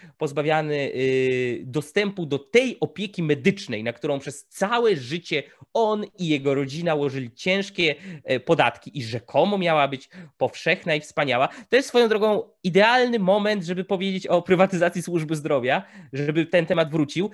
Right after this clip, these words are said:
Dlaczego? Dlatego, że, y, jednym z największych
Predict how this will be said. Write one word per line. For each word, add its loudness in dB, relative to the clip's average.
Dlaczego? 2
Dlatego, 0
że, 0
y, 2
jednym 0
z -6
największych -2